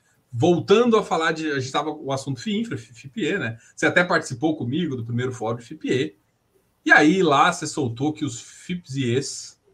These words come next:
de equity são todos uma bomba relógio. Acho que foi essa frase.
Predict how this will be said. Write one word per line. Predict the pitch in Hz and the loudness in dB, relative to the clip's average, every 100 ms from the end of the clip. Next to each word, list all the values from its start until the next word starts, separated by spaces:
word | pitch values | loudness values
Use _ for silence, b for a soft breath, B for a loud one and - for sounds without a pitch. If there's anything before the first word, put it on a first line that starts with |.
| _ _ _ _ _ | _ _ _ _ _
de | 117 139 | -2 2
equity | 110 120 - 117 143 | 2 -2 -6 -10 -10
são | - 160 120 | -8 -6 -6
todos | 113 135 147 147 127 | -6 -2 -2 -2 -6
uma | 135 135 131 107 | -6 -4 -4 -6
bomba | 104 110 127 120 117 | -4 -2 -2 -4 -6
relógio. | 127 98 - - - | -6 -8 -12 -18 -20
Acho | _ | _
que | - | -18
foi | |
essa | 127 - 123 | -16 -14 -18
frase. | _ - - - - | _ -10 -10 -10 -18